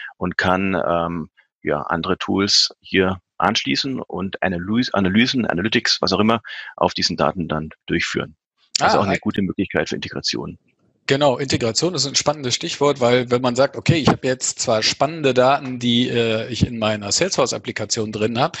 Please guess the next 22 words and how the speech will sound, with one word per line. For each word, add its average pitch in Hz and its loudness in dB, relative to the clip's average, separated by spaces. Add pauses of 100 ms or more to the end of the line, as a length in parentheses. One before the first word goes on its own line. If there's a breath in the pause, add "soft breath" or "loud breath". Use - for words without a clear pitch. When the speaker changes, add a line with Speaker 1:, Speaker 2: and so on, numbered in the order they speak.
(380 loud breath)
Speaker 2:
aber 135 2
noch 123 2
spannender 160 2
wird 160 0
es - 0
für 147 -4
mich, 151 0
wenn 139 0
ich 117 0
die 120 2
kombinieren 131 0
kann 143 0
mit 123 -2
beispielsweise 123 2
Daten 127 4
aus 117 -4
meinem 117 -2
E-R-P-System 131 0
oder 117 4
aus 107 -2
anderen 117 0
Quellen. 104 -2